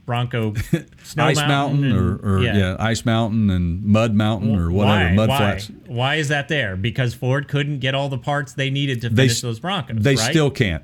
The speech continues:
Speaker 2: They're, they still can't. They
Speaker 1: Okay.
Speaker 2: are still having their woes.
Speaker 1: So
Speaker 2: Yes.
Speaker 1: are they willing to, at this point, settle for supplier B or C to get those into a consumer's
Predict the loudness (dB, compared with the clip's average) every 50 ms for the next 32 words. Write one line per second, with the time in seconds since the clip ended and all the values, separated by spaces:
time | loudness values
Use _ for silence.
0 | -6 -2 0 2 2 2 2 2 2 2 2 0 0 2 2 2 2 0 -2 -2
1 | -2 -2 0 2 2 2 2 0 -2 0 0 2 2 2 2 0 0 0 0 0
2 | 2 2 2 2 2 2 0 0 -2 -4 -6 -8 -4 -2 -2 0 0 0 -2 -2
3 | -4 -6 -4 -2 -2 0 0 0 0 0 0 0 0 0 -2 -4 -4 -4 -4 -4
4 | -4 -4 -4 -4 -4 -6 -6 -6 -6 -8 -6 -4 -2 0 0 -2 -2 -4 -8 -12
5 | -18 -18 -12 -8 -4 -2 -2 -2 -2 -4 -4 -4 -4 -4 -4 -4 -6 -6 -4 -2
6 | -2 -2 -2 -2 -4 -2 -2 -2 0 0 0 -2 -4 -4 -6 -4 -4 -4 -4 -4
7 | -4 -2 -2 -2 -2 -2 -2 -2 -4 -4 -2 -2 -2 0 0 0 -2 -4 -8 -14
8 | -10 -6 -4 -4 -4 -4 -4 -4 -4 -4 -4 -4 -6 -6 -6 -6 -4 -4 -4 -4
9 | -4 -6 -8 -12 -20